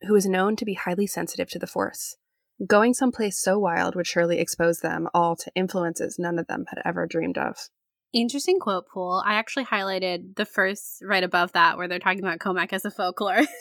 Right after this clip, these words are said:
Speaker 2: <laughs> I was like, "Oh, she's gonna read that." <laughs>
Speaker 1: Yeah, I was gonna read that too. But you can, you can react to that as well.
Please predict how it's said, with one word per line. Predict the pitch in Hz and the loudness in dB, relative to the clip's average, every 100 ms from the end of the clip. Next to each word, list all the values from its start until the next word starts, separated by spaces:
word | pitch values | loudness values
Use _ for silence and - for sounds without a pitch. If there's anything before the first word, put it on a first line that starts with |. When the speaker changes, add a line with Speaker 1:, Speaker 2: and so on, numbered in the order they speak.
| - | -12
Speaker 2:
<laughs> | - - | -12 -4
I | 247 | -2
was | 247 | 0
like, | 247 - | -2 6
"Oh, | 359 311 | 8 8
she's | 302 294 | 4 0
gonna | 294 294 | 0 2
read | 302 | 2
that." | 349 311 208 - | 6 6 6 0
<laughs> | - - - - - 679 330 | -10 -10 -10 -12 -8 -6 4
Speaker 1:
Yeah, | 214 185 190 415 - - | 6 8 6 6 2 6
I | 208 | 6
was | 220 | 6
gonna | 226 226 | 4 2
read | 208 180 | 2 0
that | 180 | -2
too. | 180 - - _ _ _ _ _ | -2 -4 -4 _ _ _ _ _
But | - 185 | 4 4
you | 208 | 4
can, | 220 | 4
you | 226 | 4
can | 233 226 | 6 6
react | 196 175 - | 6 4 2
to | - | -4
that | - - | -2 -2
as | 185 - | -6 -4
well. | - 214 | -4 -2